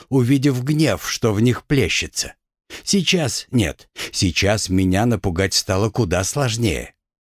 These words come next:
«С такими слугами, как ты, только на себя надежда есть», процедила богиня и перехватила меня другой рукой,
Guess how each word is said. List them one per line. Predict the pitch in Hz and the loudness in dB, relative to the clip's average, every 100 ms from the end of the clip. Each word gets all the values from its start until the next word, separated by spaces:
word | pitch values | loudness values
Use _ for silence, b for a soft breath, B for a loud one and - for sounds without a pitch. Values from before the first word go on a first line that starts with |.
| _ _ _ _ _ _ _ _ | _ _ _ _ _ _ _ _
«С | - | -6
такими | - 123 139 131 127 | -4 -2 2 2 2
слугами, | - 127 135 131 117 117 113 | 0 0 2 2 2 2 0
как | - 117 - | 0 -2 -4
ты, | - 127 120 107 76 - B B B | -6 -2 0 0 -2 -6 B B B
только | 143 151 156 156 | 0 2 2 2
на | 156 | 2
себя | 139 147 139 143 156 160 | 2 0 2 2 2 2
надежда | 147 147 131 151 107 101 | 2 0 0 0 0 0
есть», | 123 117 110 98 87 - - B B | 0 2 2 0 -2 -4 -6 B B
процедила | - 110 - 98 98 92 | -2 0 0 2 2 2
богиня | 87 95 107 170 160 143 B _ _ | 2 0 0 2 2 2 B _ _
и | 185 | 0
перехватила | 151 143 123 131 156 156 | 2 2 0 -2 2 2
меня | 127 131 131 | 4 4 2
другой | 113 120 113 117 | 0 -2 0 0
рукой, | 113 101 90 85 | 0 0 -2 -2